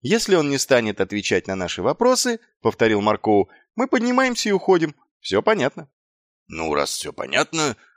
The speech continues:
Speaker 1: Маркоу постучал, вытянул руку, поймал торт с заварным кремом, когда тот вылетел из потайного окошечка, и с силой швырнул его обратно.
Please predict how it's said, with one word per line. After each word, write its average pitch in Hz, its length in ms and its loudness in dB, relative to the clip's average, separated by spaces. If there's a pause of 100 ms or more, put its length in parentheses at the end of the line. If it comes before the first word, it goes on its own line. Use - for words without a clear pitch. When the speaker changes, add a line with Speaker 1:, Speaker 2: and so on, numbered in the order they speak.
(300)
Speaker 1:
Маркоу 220 440 0
постучал, 131 720 0 (200)
вытянул 107 560 0
руку, 90 360 -6 (240)
поймал 226 400 2
торт 202 320 2
с 127 40 -10
заварным 127 500 4
кремом, 185 400 0
когда 185 300 0
тот 175 200 -2
вылетел 160 380 0
из - 100 -4
потайного 147 560 2
окошечка, 127 580 -6 (420)
и 139 120 -6
с - 60 -4
силой 170 380 -2
швырнул 117 480 -4
его 92 220 0
обратно. 76 380 -8